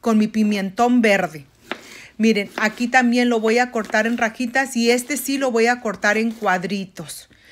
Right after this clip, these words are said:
Esto ya está, lo voy a reservar también en el mismo platito. Así.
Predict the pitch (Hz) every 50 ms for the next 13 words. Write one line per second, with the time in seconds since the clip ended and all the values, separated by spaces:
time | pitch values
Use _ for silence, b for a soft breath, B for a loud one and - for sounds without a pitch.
0 | B B B B B - 240 240 240 - - 262 254 220 247 240 226 220 - -
1 | - 269 285 294 240 226 233 214 202 220 220 240 240 247 240 233 214 - - 214
2 | 196 196 208 214 214 214 - 247 226 226 214 220 233 254 277 294 320 B B B
3 | B B B B - 226 226 233 233 226 226 226 240 269 294 285 285 320 330 330
4 | 330 330 269 226 196 - - - 233 226 220 - - 185 - - - - - -
5 | - B B B B B B B _ _ _ _ _ - - - - - - -
6 | - - - - - _ _ _ _ - 202 196 196 196 190 - - - - 233
7 | 226 214 - -